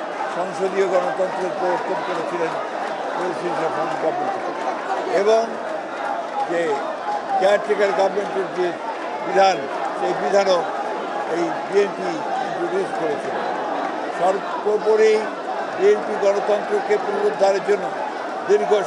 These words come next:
সংগ্রাম করেছে, লড়াই করেছে, বা-, বা-, বারবার, বারবার চেষ্টা করা হয়েছে বিএনপিকে ধ্বংস করে ফেলবার, কিন্তু বিএনপি ফিনিক্স পাখির মতোই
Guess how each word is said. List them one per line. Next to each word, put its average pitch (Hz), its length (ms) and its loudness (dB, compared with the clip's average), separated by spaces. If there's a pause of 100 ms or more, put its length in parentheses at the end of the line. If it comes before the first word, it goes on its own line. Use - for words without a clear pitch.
সংগ্রাম 202 440 2
করেছে, 202 240 2 (100)
লড়াই 196 300 6
করেছে, 202 240 0 (240)
বা-, 196 280 2
বা-, 185 220 2 (640)
বারবার, 208 480 8 (480)
বারবার 208 340 8 (100)
চেষ্টা 208 340 4
করা 190 200 6
হয়েছে 190 280 2 (540)
বিএনপিকে 185 540 2
ধ্বংস 165 220 2 (120)
করে 156 200 -2
ফেলবার, 143 340 2 (360)
কিন্তু - 280 -4
বিএনপি 190 360 4 (400)
ফিনিক্স 208 320 2 (100)
পাখির 202 340 2
মতোই 196 260 0